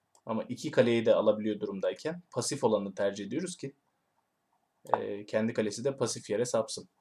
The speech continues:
Fil F beş, taşımızı çıkalım. Bu hamleyi çok derinlemesine düşünmedim. Sadece, e, gelişmemiş taşı oyuna sokmak için hızlıca oynadığım bir hamleydi. Fil C dörde belki bu sefer E altı yapabilirim artık D beş fikriyle.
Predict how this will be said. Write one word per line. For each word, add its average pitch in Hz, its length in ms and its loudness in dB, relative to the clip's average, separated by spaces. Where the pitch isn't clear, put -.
Fil - 200 -10
F 113 200 -8
beş, - 320 -10
taşımızı 107 460 -6
çıkalım. - 360 -4
Bu 117 100 6
hamleyi 110 420 2
çok 110 240 -6
derinlemesine 107 600 0
düşünmedim. 104 440 -6
Sadece, 107 500 0
e, 101 100 -10
gelişmemiş 101 500 -8
taşı 98 280 -6
oyuna 101 200 -6
sokmak 95 400 -12
için 117 400 -10
hızlıca 104 400 -6
oynadığım 95 380 -6
bir 87 60 -8
hamleydi. 85 480 -8
Fil 120 160 -2
C 123 140 2
dörde 135 260 2
belki 131 340 2
bu 127 60 -4
sefer 135 380 0
E 110 140 4
altı 110 240 4
yapabilirim 92 420 -4
artık 92 340 -8
D 92 120 -4
beş 98 200 -6
fikriyle. 98 520 -8